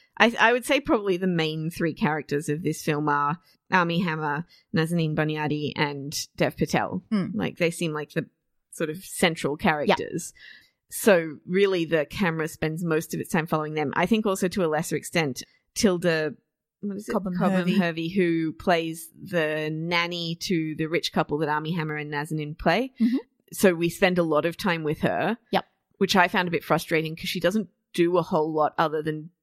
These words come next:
Speaker 1: like, cry and look after the baby. <laughs>
Speaker 2: Yeah, it,
Speaker 1: Like
Speaker 2: she's a bit frustrating as well because she's very hesitant about going anywhere, even though they're stuck here.
Speaker 1: I see, I kind of agreed with her on that. Like,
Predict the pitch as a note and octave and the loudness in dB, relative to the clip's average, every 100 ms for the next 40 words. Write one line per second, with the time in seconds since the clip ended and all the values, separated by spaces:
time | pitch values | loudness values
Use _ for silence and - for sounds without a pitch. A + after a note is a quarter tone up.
0 | _ _ C3 G2+ - - - A3 E3+ D#3+ | _ _ -2 -2 -4 -12 0 4 4 2
1 | D#3+ - E3 E3+ - F3 E3+ D#3+ C3+ - | -2 -2 0 2 2 2 -2 -2 -2 -2
2 | G3+ - _ _ _ _ - A#3 G#3+ F3+ | -4 -4 _ _ _ _ 2 6 6 6
3 | E3+ G#3 G3+ - B3 C4+ B3+ - - A#3 | 2 4 6 4 2 2 0 -2 2 2
4 | - F3+ F3 F3 E3+ F3 E3+ E3+ F3+ - | 4 2 2 -2 2 2 2 0 -2 -4
5 | - - - G#3 G3+ F#3 E3+ E3 F3+ - | -14 -10 -2 0 0 0 -2 -4 -2 0
6 | A#3 G#3+ F#3 - D#3 D#3+ G3+ C#4 _ _ | 0 0 -4 -2 -2 0 -2 -4 _ _
7 | _ _ - F#3+ F#3 F3+ F#3 D#4 - G3+ | _ _ -2 0 2 0 0 0 0 2
8 | F#3 F3 E3 D#3+ D3+ F#3 E3+ - - - | 2 0 -2 -2 -4 -2 0 0 -2 0
9 | - - - - C4 _ _ _ C#4 F4+ | -2 -2 -4 -2 -4 _ _ _ -2 -2
10 | F#4 - F4 F4 G#4 - - F4+ E4+ D4+ | -4 -4 0 0 -2 -6 -6 -4 -2 -4
11 | A#3 - _ _ _ - B3 G3+ C4+ F4+ | -8 -14 _ _ _ -2 0 0 0 2
12 | C#4 - F#3+ E3+ D#3+ E3 D#3 G3 G3 - | 0 2 -2 0 -2 0 0 2 0 -2